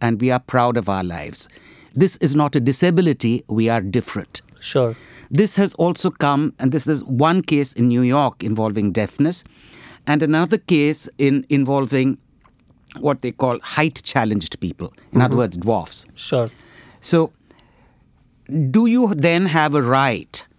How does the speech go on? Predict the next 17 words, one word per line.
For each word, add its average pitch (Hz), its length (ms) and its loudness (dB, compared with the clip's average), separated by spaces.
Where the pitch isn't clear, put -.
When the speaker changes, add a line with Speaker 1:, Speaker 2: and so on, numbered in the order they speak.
Speaker 1:
Who 233 220 2
has 160 320 0
the 139 140 2
right 123 420 0
to 131 100 0
decide 120 720 0
which - 540 0
difference 107 840 0
is 117 160 0
a 123 40 0
disability? 107 760 -4
Speaker 2:
Yeah. 139 180 -2
No, 262 100 -2
that's 311 240 -2
fair. 139 240 0
That's 170 220 -4
fair. 151 180 -2